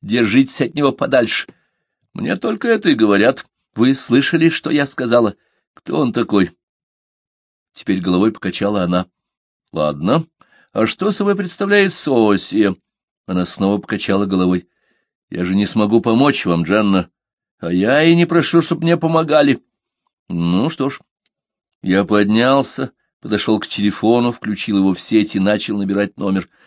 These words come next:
"Куда вы звоните?" спросила она. "Клиенту. Сможете с ним поговорить? Я свое дело сделал. Погодите. Стерлинга Малкерна, пожалуйста".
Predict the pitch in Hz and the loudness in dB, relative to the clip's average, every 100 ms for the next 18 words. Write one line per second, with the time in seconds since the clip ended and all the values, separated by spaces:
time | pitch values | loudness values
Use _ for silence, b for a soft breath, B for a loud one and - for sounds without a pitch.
0 | b b - 123 117 110 107 107 101 107 | b b -8 2 4 4 2 2 0 -2
1 | 95 _ _ _ - - 98 - 95 92 | -8 _ _ _ -16 -10 -8 -6 -4 -2
2 | 90 _ _ _ - - 190 151 104 98 | -4 _ _ _ -2 0 2 2 2 0
3 | 82 _ _ _ _ _ _ - 120 160 | -2 _ _ _ _ _ _ -12 -4 -4
4 | 156 - 117 101 101 101 101 101 87 - | -4 -2 0 0 2 2 4 4 0 -4
5 | - - 101 95 92 95 92 95 85 101 | -2 -2 0 0 2 2 0 -2 0 2
6 | 98 90 b b - 107 110 107 - 87 | 2 -2 b b -8 0 2 2 0 -10
7 | _ _ _ _ _ - - - 180 170 | _ _ _ _ _ -16 -10 0 4 4
8 | 165 151 156 180 160 - 104 101 101 104 | 2 2 2 4 2 2 0 2 2 2
9 | 101 101 98 117 | 2 0 -2 -8